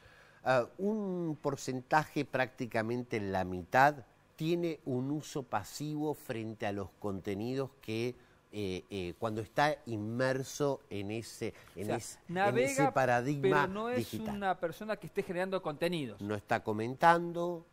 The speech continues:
Speaker 1: no está compartiendo,
Speaker 2: Ajá.
Speaker 1: no está incorporando sus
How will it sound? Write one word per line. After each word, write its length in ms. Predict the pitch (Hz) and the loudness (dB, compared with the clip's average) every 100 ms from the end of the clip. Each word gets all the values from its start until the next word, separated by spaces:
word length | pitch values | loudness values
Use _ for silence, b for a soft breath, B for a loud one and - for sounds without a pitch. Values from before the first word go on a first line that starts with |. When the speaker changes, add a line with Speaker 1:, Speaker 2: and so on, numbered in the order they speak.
| _ | _
Speaker 1:
no 100 | - | -8
está 220 | 101 110 101 | -2 -2 0
compartiendo, 920 | 101 87 98 98 139 147 147 196 147 | -2 0 -2 0 -2 0 0 0 0
Speaker 2:
Ajá. 200 | 147 339 - - | 0 -2 -12 -8
Speaker 1:
no 100 | 104 | -6
está 640 | 104 - 117 110 107 107 - | -6 -2 4 8 8 6 2
incorporando 840 | 104 104 101 95 101 104 110 110 104 | -6 -4 -4 -4 -2 0 0 -2 -6
sus 600 | - 104 98 95 - | -6 -6 -4 -6 -8